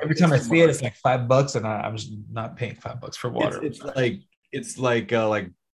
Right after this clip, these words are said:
Speaker 2: hot sauce or condiments that are co-packed. It's not
Speaker 1: It looks
Speaker 2: a
Speaker 1: cool.
Speaker 2: brand for, like,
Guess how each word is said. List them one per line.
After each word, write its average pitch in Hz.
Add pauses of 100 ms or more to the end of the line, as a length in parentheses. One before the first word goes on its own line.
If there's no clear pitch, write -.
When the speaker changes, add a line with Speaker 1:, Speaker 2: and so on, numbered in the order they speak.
Speaker 2:
hot 123
sauce 117
or 110
condiments 104
that 95
are 90
co-packed. 113
It's 107
not 135 (300)
Speaker 1:
It -
looks 233
Speaker 2:
a -
Speaker 1:
cool. 220
Speaker 2:
brand 135 (460)
for, 117
like, 98